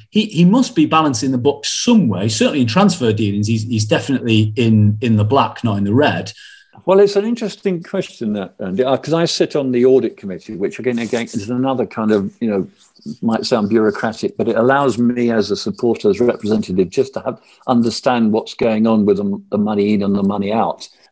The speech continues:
Speaker 2: You know, for instance, we sold, uh, Ollie Watkins, uh, to Villa, and we sold Said Benrahma to West Ham. And most people say, you know, that was about fifty million pounds. Well, without, you know, revealing anything confidential, you know, let's, let's call it that for the time being. So people said,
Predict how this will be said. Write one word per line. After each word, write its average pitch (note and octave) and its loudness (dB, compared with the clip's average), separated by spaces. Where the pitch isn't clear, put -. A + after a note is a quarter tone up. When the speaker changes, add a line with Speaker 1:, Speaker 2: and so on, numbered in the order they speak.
Speaker 2:
You D#3 2
know, C3 4
for F#3+ 0
instance, B2 -2
we D3 0
sold, B2 2
uh, A2+ 2
Ollie C3 4
Watkins, A2 -2
uh, G2+ -4
to G2 -2
Villa, A2+ 2
and G#2 -4
we G2+ -2
sold G2 -4
Said A#2 0
Benrahma G#2 0
to F#2+ -6
West G2+ 0
Ham. G#2 0
And A2 2
most C3+ 2
people G#2 -2
say, G#2+ 2
you G2+ -2
know, G#2+ 0
that G#2 0
was F#2+ -6
about G2+ 0
fifty G#2+ -4
million G2+ -2
pounds. F2 -6
Well, G#2 2
without, B2 2
you C3 -8
know, A2 0
revealing G#2+ 0
anything G2+ -4
confidential, G#2 0
you A#2 0
know, G2+ 0
let's, C3+ -2
let's C3 -2
call B2 0
it - -6
that - -8
for - -16
the G2+ -8
time G2+ -6
being. A2+ 0
So D3+ 0
people D#3+ -2
said, B2+ -2